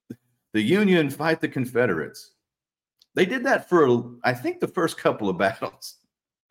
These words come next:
But then, you know, these nice gentried ladies would show up, and they'd have their picnics laid out, and it was gonna be oh so entertaining. And then a cannonball would rip through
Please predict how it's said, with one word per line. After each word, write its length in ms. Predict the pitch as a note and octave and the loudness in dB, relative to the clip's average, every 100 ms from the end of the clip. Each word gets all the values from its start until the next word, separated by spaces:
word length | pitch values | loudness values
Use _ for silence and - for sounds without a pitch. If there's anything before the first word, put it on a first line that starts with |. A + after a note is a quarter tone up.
| _ _ _ _ _ _ | _ _ _ _ _ _
But 160 | B2+ B2+ | -10 0
then, 160 | D3 | 2
you 80 | C3 | 4
know, 80 | A#2 | 4
these 400 | G#2+ G#2 G#2 - | 4 0 -4 -4
nice 400 | G#2 A2 G#2 - | 0 0 -2 -8
gentried 640 | F#2+ - A#2+ A#2 A#2 G2 F2+ | -12 -2 -2 0 -2 -2 0
ladies 480 | F#2+ G#2 G2+ F#2 | 0 2 0 -4
would 140 | F#2 F#2 | -6 -6
show 260 | - G2+ | 2 2
up, 240 | F#2 G#2 G#2+ | 4 2 -2
and 100 | G2+ | -2
they'd 200 | G2 F2+ | -2 0
have 260 | F#2+ G2 | -2 -2
their 280 | F2 F#2 F#2+ | 0 0 -2
picnics 540 | F#2 D3+ - A2 G2+ - | 0 -2 -2 -4 -6 -2
laid 200 | G2+ F2+ | 0 2
out, 220 | G2 A#2 | 0 0
and 120 | G2 | 0
it 40 | |
was 180 | G2+ G2+ | -2 -4
gonna 160 | A#2+ G#2+ | -4 -4
be 200 | G2+ G2 | -2 -4
oh 240 | - C#3+ | -2 -2
so 280 | D#4 - D3 | -2 0 0
entertaining. 640 | C#3+ D3+ C3 D#3 D#3 G#2 F2+ | 0 -2 -4 -2 0 0 -2
And 140 | F#2 | -2
then 160 | F#2 F#2+ | -2 -2
a 160 | F#2 | -2
cannonball 640 | - C3+ C3 G#2 F#2+ F2+ F#2 | -2 -4 -2 -2 -2 -2 -2
would 100 | F2+ | -2
rip 300 | G2 F#2+ - | -2 -4 -4
through 400 | F#2+ F2+ F2+ | -4 -2 -2